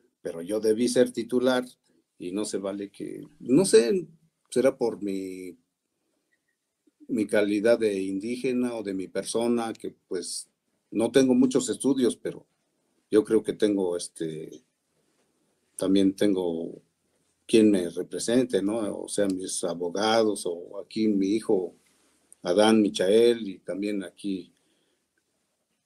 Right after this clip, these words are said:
el, mi abogado, eh, no me cobra nada, es, este, Patiño. Este,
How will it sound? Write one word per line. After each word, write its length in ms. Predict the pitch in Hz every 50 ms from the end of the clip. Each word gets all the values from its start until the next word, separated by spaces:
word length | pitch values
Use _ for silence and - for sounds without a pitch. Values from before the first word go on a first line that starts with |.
| _ _
el, 720 | - 110 98 95 95 90 90 90 87 87 87 87 87 87 87
mi 260 | 87 87 92 92 90
abogado, 720 | 90 90 92 95 95 95 113 113 110 107 101 95 101 123
eh, 160 | 151 - - _ _ _ - _ _ _ - - - -
no 180 | - 151 156 156
me 120 | 151 147
cobra 280 | - 143 131 131 131 127
nada, 360 | 127 123 120 120 117 110 113
es, 380 | 110 104 - - - - - _ _ _ _ _ _ -
este, 880 | - 95 - - _ _ _ - 90 85 85 85 82 82 80 - - - - _ _ _ _ _ _ _ _ _ _ _
Patiño. 540 | - 98 101 - 123 120 110 104 90 - _ _ _ _ _ _ _ _ _ _ _ _ _ _ _ _ _ _ _ -
Este, 680 | - 92 90 - - _ _ - 92 90 87 90 87